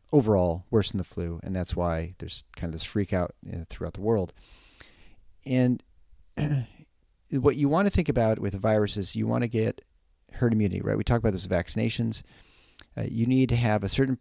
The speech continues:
percent of the population that have had it, and that once you've had it and gotten over it, you're no longer at risk for contracting again, right? So if you now encounter someone, if you've had the co-, the coronavirus, you've encountered someone who has it,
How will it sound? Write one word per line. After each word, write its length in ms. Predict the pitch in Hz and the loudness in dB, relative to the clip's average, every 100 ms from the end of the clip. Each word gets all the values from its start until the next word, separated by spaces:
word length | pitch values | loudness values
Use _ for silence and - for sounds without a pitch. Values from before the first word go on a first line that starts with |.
| - | -4
percent 240 | - - 113 | -2 0 2
of 40 | |
the 120 | 101 | 2
population 400 | 107 98 98 - | 2 2 0 -2
that 60 | 92 | -4
have 100 | 85 | -4
had 260 | - 104 139 | -4 -2 -2
it, 240 | 220 - - _ _ _ _ - | -2 -8 -16 _ _ _ _ -6
and 120 | 110 | -2
that 120 | 107 | 2
once 220 | 123 151 | 2 2
you've 120 | 185 | 2
had 220 | 160 139 135 | 2 2 2
it 40 | |
and 100 | 123 | 2
gotten 200 | 110 101 | 0 0
over 280 | 151 160 101 | 0 2 2
it, 220 | 90 - - _ - | 0 -4 -16 _ 0
you're 120 | 123 | 4
no 120 | 139 | 6
longer 440 | 143 127 117 113 110 | 6 4 4 2 0
at 100 | 104 | -2
risk 220 | 107 107 | 0 -2
for 240 | - 107 101 | -2 -2 -2
contracting 460 | - 104 92 95 | -4 -2 -2 -2
again, 360 | 101 120 95 92 117 | 0 2 2 -2 -2
right? 240 | 104 104 | -2 0
So 320 | - 104 104 - _ _ _ _ _ _ | 2 2 2 -4 _ _ _ _ _ _
if 180 | - 123 | -2 2
you 60 | 127 | 4
now 180 | 120 113 | 6 4
encounter 360 | 107 139 131 | 4 2 2
someone, 340 | 117 113 107 107 | 2 2 0 0
if 140 | - | -2
you've 80 | 95 | 0
had 180 | 113 107 | 2 2
the 60 | |
co-, 120 | 110 - - | 0 -6 -6
the 140 | 113 | -6
coronavirus, 540 | - 107 101 95 98 98 | -4 -2 -2 -2 -4 -4
you've 180 | 95 - | -6 -8
encountered 300 | - 120 117 | -2 0 2
someone 220 | 107 101 | 0 0
who 60 | 90 | 0
has 300 | 101 127 135 | 2 2 2
it, 180 | 95 | -2